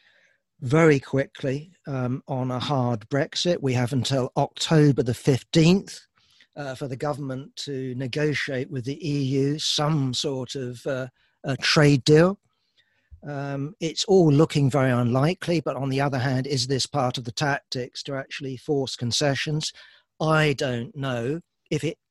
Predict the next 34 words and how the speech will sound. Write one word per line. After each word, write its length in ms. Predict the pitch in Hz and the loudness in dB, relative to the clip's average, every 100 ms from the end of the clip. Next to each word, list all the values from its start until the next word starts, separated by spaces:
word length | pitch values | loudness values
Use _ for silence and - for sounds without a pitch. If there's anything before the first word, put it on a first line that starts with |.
| _ _ _ | _ _ _
if 160 | - 131 | -10 -8
it 120 | 151 - | -8 4
is 240 | 220 196 | 6 6
a 80 | 156 | 4
tactic, 600 | - 123 - - 165 - | 2 0 0 -2 -4 -4
it's 160 | 156 | -8
clearly 400 | - 160 160 151 | -6 0 2 2
a 80 | 135 | 0
very 440 | 127 156 151 143 139 _ _ _ _ - - | -2 0 0 0 -6 _ _ _ _ -20 -10
high 220 | 143 127 | -4 -4
risk 480 | 120 175 208 - - _ _ _ - | 0 2 2 0 -4 _ _ _ -6
tactic 500 | 127 120 - 156 - | -6 -4 -4 -4 -4
because 560 | 160 139 160 135 - - | -8 -2 -2 0 -4 -6
it 160 | 180 139 | -10 -8
has 160 | 156 | -4
all 340 | 180 175 151 143 | 0 2 0 -2
the 100 | 143 | -4
possibility 840 | 151 143 143 165 160 151 123 120 - _ _ _ - | -2 -2 0 4 4 4 0 -6 -10 _ _ _ -12
of 280 | 143 135 120 | -6 -6 -4
going 360 | 143 131 123 - | -2 -2 -4 -4
pear-shaped. 800 | - 175 160 - 110 104 - - _ _ _ _ | 0 2 2 2 -2 -6 -12 -20 _ _ _ _
So 160 | - 165 | -6 -2
if 180 | 151 180 | -2 0
your, 280 | 151 143 139 | -2 -4 -8
if 160 | - - | -14 -14
your 240 | 151 147 - - | -12 -12 -12 -2
aim 280 | 202 233 165 | 2 2 2
is 320 | 110 - - _ - | 0 -4 -8 _ -12
to 80 | 131 | -2
get 140 | 156 | 0
a 80 | 123 | 0
deal, 540 | 101 180 156 110 123 _ _ _ _ - | 2 4 4 2 -6 _ _ _ _ -12
um, 560 | 143 143 139 143 170 - | -6 -4 -4 -4 -8 -10
uh, 360 | 151 139 147 | -8 -6 -8